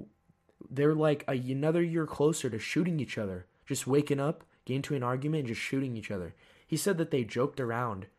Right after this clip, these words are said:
about, like, "Oh, I'm gonna shoot my wife," or, "I'm gonna stab my husband." And they were insane because they never got, they don't socialize. They don't get to,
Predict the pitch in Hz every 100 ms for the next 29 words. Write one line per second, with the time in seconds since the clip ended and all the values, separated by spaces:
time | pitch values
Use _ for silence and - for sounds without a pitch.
0 | _ _ - 110 113 104 - _ _ _
1 | _ _ _ - - 131 120 110 110 -
2 | 123 110 107 110 101 120 117 110 101 -
3 | 117 113 110 107 101 110 117 101 85 -
4 | _ _ _ - 110 117 117 113 110 123
5 | 147 180 104 90 95 107 120 123 147 151
6 | 135 143 135 135 147 139 - - 165 202
7 | 117 98 90 104 120 131 - 104